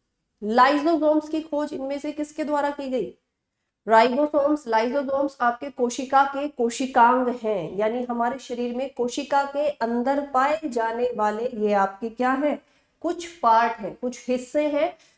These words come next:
जो हमारी कोशिकाओं को रीजनरेट करने में, उनको स्वस्थ रखने में मदद करते हैं। तो लाइसोसोम्स की खोज किसने की थी? डी डुवे ने। रीजनरेट से मेरा मतलब है कि उनको बनाने में नहीं, मतलब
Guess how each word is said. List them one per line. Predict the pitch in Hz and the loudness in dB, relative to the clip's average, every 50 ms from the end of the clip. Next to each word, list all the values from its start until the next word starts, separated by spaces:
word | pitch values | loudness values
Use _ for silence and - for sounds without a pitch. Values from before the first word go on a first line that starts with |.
| _ - | _ 2
जो | 202 254 247 | 4 4 4
हमारी | 226 240 240 240 254 285 302 | 4 4 4 4 4 4 0
कोशिकाओं | - - 247 240 - 269 247 254 262 285 320 403 427 | 2 2 2 2 2 -2 -2 0 0 4 6 6 6
को | - - 277 285 285 | 8 8 6 4 4
रीजनरेट | 247 240 254 247 208 233 226 226 214 226 240 262 247 - | 4 2 0 0 0 0 0 0 0 0 0 0 0 -2
करने | 285 262 262 269 269 269 269 | -2 -2 -2 -2 -4 -4 -2
में, | 269 269 269 277 | -2 -2 0 0
उनको | 262 226 220 220 214 | -2 -2 -2 -4 -6
स्वस्थ | - - 302 302 311 311 - - | -4 0 0 0 0 0 -2 -2
रखने | 254 240 240 - 254 247 240 | -2 -2 0 0 -2 0 2
में | 233 247 311 | 2 2 0
मदद | 294 233 214 214 226 220 220 - | 0 -2 -2 0 0 -2 -2 -2
करते | - 185 165 - - 180 | -6 -6 -6 -6 -10 -12
हैं। | 180 175 170 - _ _ _ _ _ _ _ _ _ _ _ _ _ _ _ _ _ _ _ - - _ _ _ - 339 - _ _ _ _ _ _ _ _ _ _ _ _ _ _ _ _ _ _ _ _ _ _ | -12 -12 -14 -16 _ _ _ _ _ _ _ _ _ _ _ _ _ _ _ _ _ _ _ -18 -18 _ _ _ -12 -12 -12 _ _ _ _ _ _ _ _ _ _ _ _ _ _ _ _ _ _ _ _ _ _
तो | 226 | 0
लाइसोसोम्स | 214 220 220 240 262 262 311 311 311 302 302 302 311 - | 6 8 8 8 8 6 2 0 4 4 4 4 4 0
की | 302 311 | -4 -4
खोज | 302 - 294 294 277 | 0 2 2 2 2
किसने | 285 277 - 285 285 285 | 0 -4 -4 -4 -4 -4
की | 285 285 | -4 -4
थी? | 254 285 302 302 240 226 | -2 -2 -2 -2 0 0
डी | 254 262 254 | 0 0 0
डुवे | 220 233 220 214 214 208 | 0 0 -2 0 -2 -2
ने। | 196 170 160 - - _ _ _ _ _ _ _ _ _ _ _ _ _ _ _ _ _ _ _ _ _ _ _ _ 254 | -2 -4 -6 -10 -14 _ _ _ _ _ _ _ _ _ _ _ _ _ _ _ _ _ _ _ _ _ _ _ _ 4
रीजनरेट | 254 294 320 320 320 311 311 311 311 320 320 320 | 4 6 6 6 6 4 4 4 2 2 0 -2
से | 339 | -2
मेरा | 320 294 277 269 277 | 2 2 4 4 4
मतलब | 277 262 247 233 240 233 220 | 2 0 -2 0 -2 -2 0
है | 233 269 302 | -2 -4 -4
कि | - 320 | -4 -4
उनको | 320 294 285 311 294 | -4 -2 -2 -2 -2
बनाने | 233 233 220 220 214 226 240 247 | -2 -2 -2 -2 -2 -2 -2 -2
में | 262 269 262 | 0 0 0
नहीं, | 254 294 | 0 0
मतलब | 285 262 254 254 302 349 359 | -2 -4 -2 -2 -4 -4 -4